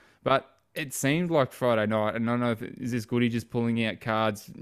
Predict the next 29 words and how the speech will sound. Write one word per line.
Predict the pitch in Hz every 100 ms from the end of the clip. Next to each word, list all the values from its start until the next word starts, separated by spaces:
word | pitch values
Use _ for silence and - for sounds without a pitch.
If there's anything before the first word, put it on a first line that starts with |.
| 117
right | 113 117 117
before | 120 120 107
finals | 104 104 117 117
time? | 110 101 98 113 - - _
And | 107
we | 107
saw | 120
a | 107
couple | 131 135 131
on | 101
Friday | 98 98 95
night, | 95 98 95
but | 113
is | 113 113
this, | 143 - -
is | - 131 110
this | 131 -
just | 135 -
these, | 123 120 113
like, | 110
subtle | - - - 139 120 117
tweaks? | - 127 135
Because | 131 131 123
we | 139
also | 151 143
saw | - 120
from | -
the | 110
kick-ins, | - 160 139 107